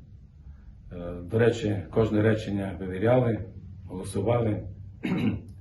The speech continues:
Кон-, в цій резолюції передбачено просити священачалля, щоб і на єпархіальному рівні, і на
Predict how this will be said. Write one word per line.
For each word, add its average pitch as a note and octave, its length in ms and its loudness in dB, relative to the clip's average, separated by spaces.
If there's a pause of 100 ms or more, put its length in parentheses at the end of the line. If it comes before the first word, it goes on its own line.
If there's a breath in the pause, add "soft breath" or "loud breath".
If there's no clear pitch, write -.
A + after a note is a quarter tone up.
(160)
Кон-, G#2 200 0 (520 loud breath)
в - 60 -16
цій C3 120 10
резолюції A#2+ 580 6
передбачено G2+ 840 2 (480 loud breath)
просити G#2 400 2
священачалля, G#2 960 2 (560 loud breath)
щоб G2 360 -4 (1040 loud breath)
і G#2 100 -2
на G#2 80 4
єпархіальному A2 640 4
рівні, G#2 560 2
і E2+ 40 -8
на F#2 240 -6